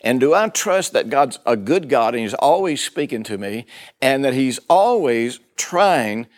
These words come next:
to deliver me from evil? And when I say evil, I'm not talking about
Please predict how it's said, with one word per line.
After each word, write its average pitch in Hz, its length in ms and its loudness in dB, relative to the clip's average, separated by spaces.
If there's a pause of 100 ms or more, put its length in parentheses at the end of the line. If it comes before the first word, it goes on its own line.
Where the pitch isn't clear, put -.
(220)
to 127 320 0
deliver 135 640 2
me 160 160 -2
from 165 220 -2
evil? 117 320 -4 (100)
And 139 160 -2
when 131 80 0
I 170 100 2
say 160 200 2
evil, 156 260 0
I'm 135 60 -2
not 160 100 -6
talking 151 180 -2
about - 180 -2